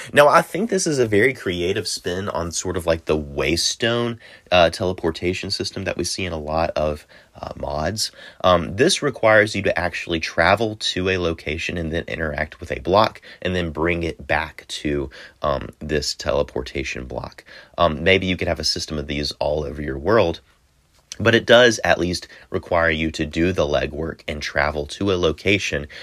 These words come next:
and then do some work, maybe, you know, mine out a block, bring it back, and it, the, for some reason, I guess the game remembers where this block came from. Maybe,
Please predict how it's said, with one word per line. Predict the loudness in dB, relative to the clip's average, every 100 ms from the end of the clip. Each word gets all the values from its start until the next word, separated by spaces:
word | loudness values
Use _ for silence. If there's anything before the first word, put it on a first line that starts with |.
| -4
and | 0 2
then | 2 2
do | 2 2
some | 0 -2 0
work, | 0 0 0
maybe, | -2 -2 -4
you | -4
know, | -2
mine | 2 4 4
out | 4 2
a | 2
block, | 4 4 4 -4 -20 -20 -6
bring | 0 0 2
it | 0 2
back, | 4 4 2 -6
and | -6
it, | -6 -12 -20 -14
the, | -8 2 2 2
for | -2
some | 0 2 2 2
reason, | 2 0 -2
I | 0
guess | 0
the | 0 -2
game | 0 0 0
remembers | 0 0 0 0
where | 0 2
this | 2 0
block | 2 2 0 -8
came | -2 -2
from. | 0 -2 0 0
Maybe, | 0 2 -2